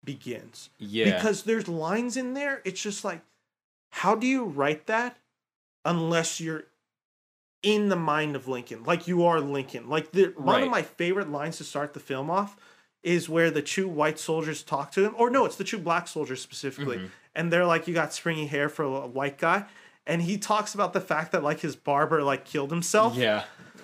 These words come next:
Speaker 1: And
Speaker 2: Left me
Speaker 1: just,
Speaker 2: his
Speaker 1: like,
Speaker 2: shears in his will.
Speaker 1: just, like, that's a line where I'm just like, I remember thinking, I'm like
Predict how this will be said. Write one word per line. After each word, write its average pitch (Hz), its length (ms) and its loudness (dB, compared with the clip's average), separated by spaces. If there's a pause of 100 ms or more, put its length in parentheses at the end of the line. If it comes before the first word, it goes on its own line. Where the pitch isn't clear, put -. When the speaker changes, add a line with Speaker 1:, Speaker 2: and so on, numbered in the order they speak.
Speaker 1:
And 139 80 -10
Speaker 2:
Left 185 180 6
me 170 60 -2
Speaker 1:
just, 185 120 6
Speaker 2:
his 165 80 4
Speaker 1:
like, 139 140 4
Speaker 2:
shears 156 360 6
in 120 100 -2
his 110 180 -4
will. 123 360 2 (240)
Speaker 1:
just, 233 240 2
like, 220 300 -2 (400)
that's 269 280 0
a 302 60 6
line 247 340 4
where 233 100 2
I'm 214 120 0
just 226 220 -4
like, 208 140 -4
I - 60 -6
remember 220 360 0
thinking, 220 400 -4
I'm 175 80 -4
like 156 200 -4